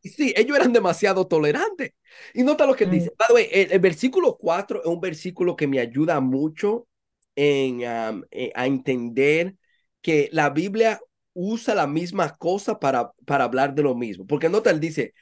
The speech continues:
Speaker 1: "Porque si alguien viene y predica a otro Jesús, a, a, a quien no hemos predicado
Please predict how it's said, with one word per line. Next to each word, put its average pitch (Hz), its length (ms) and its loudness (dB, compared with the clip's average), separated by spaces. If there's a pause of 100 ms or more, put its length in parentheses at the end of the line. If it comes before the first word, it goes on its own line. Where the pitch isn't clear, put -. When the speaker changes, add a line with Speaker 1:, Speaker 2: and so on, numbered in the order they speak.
(240)
Speaker 1:
"Porque 233 280 4
si 254 100 2
alguien 294 340 4
viene 277 440 4
y 170 100 -6
predica 175 520 -2
a 151 240 2
otro 226 360 6
Jesús, - 520 -6 (1300)
a, 175 680 4
a, 180 80 0
a 180 100 0
quien 190 280 2
no 220 160 4
hemos 240 200 6
predicado 147 680 -8